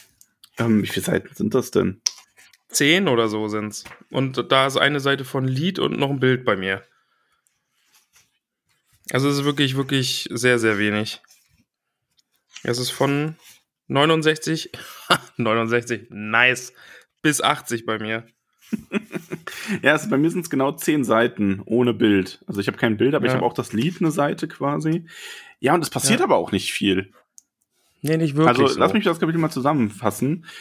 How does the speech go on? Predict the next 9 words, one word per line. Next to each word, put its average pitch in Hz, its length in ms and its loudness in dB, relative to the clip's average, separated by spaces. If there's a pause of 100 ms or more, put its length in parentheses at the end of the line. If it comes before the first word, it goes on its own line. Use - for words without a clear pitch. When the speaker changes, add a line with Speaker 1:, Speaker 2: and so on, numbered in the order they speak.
(380)
Speaker 1:
Ähm, 123 320 4
unser 131 340 2
munterer 160 500 2
Trupp - 340 -6
Zwerge 160 520 0
reitet 131 360 0
weiter 135 580 0 (360)
und 135 540 0 (640)
gelangt 131 720 0